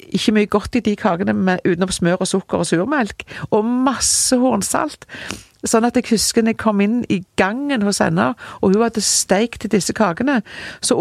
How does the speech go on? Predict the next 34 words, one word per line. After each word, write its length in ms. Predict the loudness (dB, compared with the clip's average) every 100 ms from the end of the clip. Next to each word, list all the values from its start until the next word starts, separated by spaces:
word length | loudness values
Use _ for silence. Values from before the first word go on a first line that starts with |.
| 2
åpnet 320 | 0 -2 2
hele 200 | 4 2
nasen 560 | 2 2 2 0 -2 -2
seg 140 | 0 0
opp 120 | 0
på 100 | 0
grunn 100 | 2
av 60 | 0
alt 180 | 0 0
hornsaltet, 640 | 0 0 0 -2 0 -2
så 100 | 0
jeg 60 | 0
hadde 240 | 2 0
ikke 720 | 2 2 2 -2 -12 -12 0 4
nasaspray 640 | 4 2 -2 -2 -2 0
på 100 | 2 2
uker 240 | 4 2 0
etterpå. 340 | -2 -2 0 -2 -8 -14 -14 -4 2
Eh, 300 | 2 2 0 -2 0
og 220 | 2 2
sitronbrus, 840 | 0 -2 2 2 2 0 0 0 -4 -4
og 80 | -4
så 160 | 0 0
hadde 220 | 0 -4
hun 160 | -2 -4
ikke 300 | 0 0 2
mye 180 | 0 0
fint 380 | -2 -2 -4 -4
i 40 |
stua 320 | -2 0 0
si. 160 | 0 0
Hun 140 | 2 0
hadde 320 | 0 0 0 -4 -14 -20 -16 -4
en 160 | -2